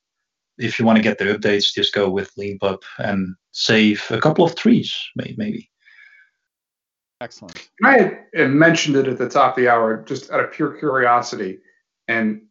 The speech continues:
Speaker 3: I'm a great user, very, very appreciative of it here. Um, the Stream Deck plugin, what, what made you come up with that for Zoom? I think it's, if you look, i-, if, for those that aren't familiar with the platform, so Stream Deck, it,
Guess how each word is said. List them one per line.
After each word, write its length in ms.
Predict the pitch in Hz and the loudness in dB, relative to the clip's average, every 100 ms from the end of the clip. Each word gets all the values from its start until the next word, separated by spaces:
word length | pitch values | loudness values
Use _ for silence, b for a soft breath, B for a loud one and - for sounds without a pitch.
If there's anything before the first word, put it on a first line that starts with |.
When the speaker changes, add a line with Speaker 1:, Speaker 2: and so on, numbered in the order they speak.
| - | -6
Speaker 3:
I'm 100 | 127 | 0
a 80 | 123 | 0
great 300 | 127 139 139 | 4 2 4
user, 280 | 139 135 123 | 2 2 2
very, 320 | 127 131 127 | 4 6 4
very 240 | 131 120 | 4 2
appreciative 680 | 117 _ - 151 - 131 120 | 0 _ 0 0 0 -6 -2
of 140 | 127 120 | 0 0
it 140 | 117 | -2
here. 380 | 127 113 113 - 110 | 0 0 -2 -8 -6
Um, 520 | 110 107 107 110 - _ | -2 0 0 -4 -10 _
the 80 | - | -10
Stream 280 | - 254 | 0 4
Deck 260 | 196 127 - | 4 4 2
plugin, 360 | 123 101 92 - 180 | 0 0 -4 -10 -6
what, 180 | 190 | -4
what 160 | 226 233 | -2 0
made 180 | 220 202 | 2 0
you 140 | 208 | -2
come 160 | 196 190 | 0 -2
up 120 | 180 | 0
with 120 | 170 | -2
that 200 | 160 151 | 0 -2
for 140 | 139 123 | -4 -4
Zoom? 280 | 135 110 | -4 -4
I 60 | 104 | -6
think 200 | 147 139 | -8 -8
it's, 200 | 131 - b b b _ | -10 -14 b b b _
if 160 | 151 - | -6 0
you 120 | 147 | 0
look, 360 | 143 190 240 - | 4 4 4 0
i-, 60 | - | -4
if, 360 | 143 143 127 | -4 -4 -12
for 180 | - 139 | -8 -2
those 320 | 160 190 185 151 | 2 4 4 2
that 100 | 139 | -4
aren't 220 | 139 135 | -4 -6
familiar 280 | 127 123 120 | -6 -6 -6
with 100 | 110 | -10
the 80 | |
platform, 420 | 120 113 113 101 101 | -8 -8 -8 -14 -12
so 160 | 107 | -12
Stream 440 | 104 - 151 147 127 | -8 -8 -4 -4 -2
Deck, 240 | 113 113 | -2 -2
it, 140 | 113 | -6